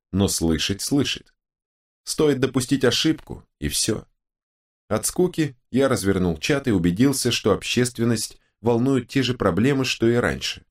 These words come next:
Кого-то убивали, кто-то пребывал в шоке от условий, в которые его засунули. Кто-то пытался организовывать всех вокруг, а кто-то переругивался и подшучивал над сидящим в окружении акул бедолагой.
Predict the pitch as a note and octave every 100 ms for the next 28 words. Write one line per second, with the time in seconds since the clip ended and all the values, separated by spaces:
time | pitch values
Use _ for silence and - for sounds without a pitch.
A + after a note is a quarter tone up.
0 | _ _ _ _ C3+ E3+ F#3 F#2 D#2 D2+
1 | G2 G2+ E2+ - C3+ A2 E2+ D#2 E2 F2+
2 | - - G#2+ A2 E2 - - D#2 F#2 F2
3 | D#2 - _ _ _ _ - F2+ F#2+ E2
4 | D#2+ E2+ F2+ D#2+ F2+ - F#2+ E2 D2+ -
5 | _ _ _ _ _ F3+ D3 C3 C3+ C3
6 | - A2+ A2 G#2 G#2 G2+ F2 A#2+ A#2+ G2+
7 | - - G#2 - E2 D2+ G#2 C#3 - _
8 | _ G#2 G2+ E3+ E3 - F#2+ E2 A#2+ C#3+
9 | C3+ C3 - B2+ - G#2+ F2+ - - B2
10 | B2+ A#2 G#2 - E2+ E2+ F#2+ - E2+ D#2
11 | D#2 D2+ E2 D#2 C#2+ B1+ - G#2 E2+ D#2
12 | D2 B1 - -